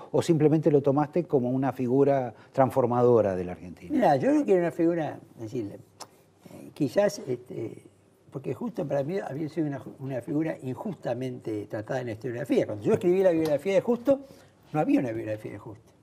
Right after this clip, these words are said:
Speaker 2: Nadie había
Speaker 1: Es
Speaker 2: escrito
Speaker 1: cierto.
Speaker 2: una biografía de Justo, primero. Y a su vez, la, viste, la, la imagen que era de Justo, en lo que se había escrito, era totalmente negativa, ¿no? ¿Viste? No, no había claroscuros. En parte, en parte porque lo que le pasó a Justo,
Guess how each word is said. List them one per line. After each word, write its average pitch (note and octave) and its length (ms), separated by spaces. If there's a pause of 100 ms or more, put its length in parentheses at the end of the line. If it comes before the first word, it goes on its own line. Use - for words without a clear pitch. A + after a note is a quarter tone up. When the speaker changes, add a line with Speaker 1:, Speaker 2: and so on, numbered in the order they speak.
Speaker 2:
Nadie D#3+ 220
había D#3 140
Speaker 1:
Es - 60
Speaker 2:
escrito - 200
Speaker 1:
cierto. C#3+ 220
Speaker 2:
una A#2+ 120
biografía B2+ 440
de A#2 80
Justo, - 320
primero. B2 340 (460)
Y E3+ 80
a E3 40
su F#3+ 140
vez, C4 240 (480)
la, C3+ 300
viste, D#3 280
la, B2 240
la C3 280
imagen D3 520
que D#3+ 100
era D#3 120
de C3 80
Justo, - 480
en B2 100
lo A2+ 120
que B2+ 100
se C#3+ 120
había D#3+ 120
escrito, C4 280
era F3 120
totalmente C3 560
negativa, A#2 580
¿no? B2 200
¿Viste? A#2+ 360
No, B2+ 200 (340)
no C#3+ 100
había D#3+ 320
claroscuros. C#3+ 760 (200)
En A#3 160
parte, C#4+ 400 (640)
en C#3 120
parte E3+ 320
porque C3 260
lo B2 100
que B2 100
le A#2+ 80
pasó A#2+ 260
a - 20
Justo, G#3 420